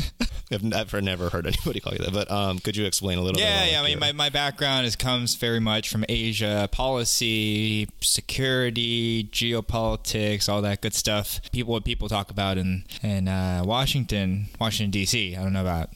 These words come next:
Speaker 1: Washington, Seattle.
Speaker 2: Oh, yeah, my Washington.
Speaker 1: But,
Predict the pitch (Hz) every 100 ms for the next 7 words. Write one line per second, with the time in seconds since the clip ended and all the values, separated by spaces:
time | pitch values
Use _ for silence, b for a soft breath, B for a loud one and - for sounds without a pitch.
0 | - 98 - 95 85 90 - - - 113
1 | 117 101 87 - B B B - 98 85
2 | 76 67 92 92 85 82 80 - 101 -
3 | 107 - - 123 110